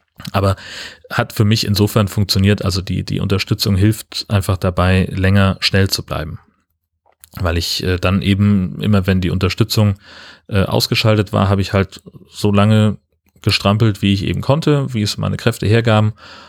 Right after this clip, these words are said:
und, ähm, bin dann wieder in die Unterstützung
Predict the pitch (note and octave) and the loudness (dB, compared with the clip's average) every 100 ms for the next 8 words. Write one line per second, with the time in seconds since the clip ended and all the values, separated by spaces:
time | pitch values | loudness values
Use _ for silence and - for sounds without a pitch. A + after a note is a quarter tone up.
0 | _ - F#2+ F#2 F2 - F#2 F#2 F2+ F2+ | _ -2 2 2 0 -2 2 2 0 -2
1 | - B2 - - - G2 F#2 F2+ F#2 F#2 | -14 -18 -16 -18 -2 0 2 2 2 2
2 | F2+ F2+ F2+ E2+ E2 F2 E2+ F#2 - E2+ | 0 0 0 0 0 -4 -4 -4 -2 -4
3 | E2 | -4